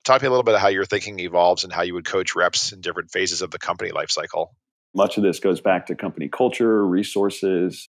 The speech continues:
Speaker 2: Do you have a sales-driven culture, right? So I come from the background of,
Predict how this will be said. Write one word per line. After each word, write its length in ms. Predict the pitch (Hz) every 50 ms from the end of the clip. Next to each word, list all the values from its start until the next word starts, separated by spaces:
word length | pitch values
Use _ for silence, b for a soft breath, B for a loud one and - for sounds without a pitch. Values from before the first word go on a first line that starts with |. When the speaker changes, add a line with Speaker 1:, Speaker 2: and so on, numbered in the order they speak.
| _ _ -
Speaker 2:
Do 100 | - 101
you 120 | 104 95
have 200 | 104 104 98 90
a 60 | 90
sales-driven 560 | - - - 85 78 87 87 - 101 92 92
culture, 400 | 87 - 85 82 - - 120 127 117
right? 240 | - 87 92 107 -
So 240 | - 92 87 87 80
I 80 | 98
come 240 | 87 - - - 95
from 100 | - 92
the 60 | 90
background 440 | - 95 95 92 - - 95 90 85
of, 120 | 90 87